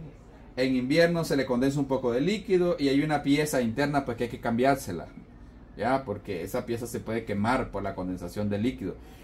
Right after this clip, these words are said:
Otra cosa, que el transformador hay que darle mantenimiento también porque tiene sistema de ventilación propio. Hay un abanico circulando aire ahí por dentro y hay que estarle dando mantenimiento de vez en cuando. O sea que al mismo tiempo que usted le da mantenimiento a la consola, por lo menos cada año,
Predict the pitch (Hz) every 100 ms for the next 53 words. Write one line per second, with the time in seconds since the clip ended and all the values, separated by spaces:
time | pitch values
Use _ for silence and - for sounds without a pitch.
0 | - 139 156 165 214 202 147 127 120 123
1 | 127 123 147 196 151 139 135 147 156 139
2 | 131 117 120 123 127 120 135 170 165 127
3 | 107 107 120 127 135 135 135 135 127 120
4 | 117 135 131 131 156 151 143 151 - -
5 | - - 110 120 131 135 139 143 143 143
6 | 135 135 131 135 135 135 135 139 139 131
7 | 131 139 175 127 98 95 127 104 98 95
8 | 104 110 110 113 113 117 117 95 95 90
9 | 120 151 139 92 - - - 98 104 160
10 | 135 113 135 160 170 175 175 165 170 175
11 | 165 170 175 165 151 156 160 156 165 160
12 | 240 190 113 104 123 143 170 175 175 185
13 | 147 123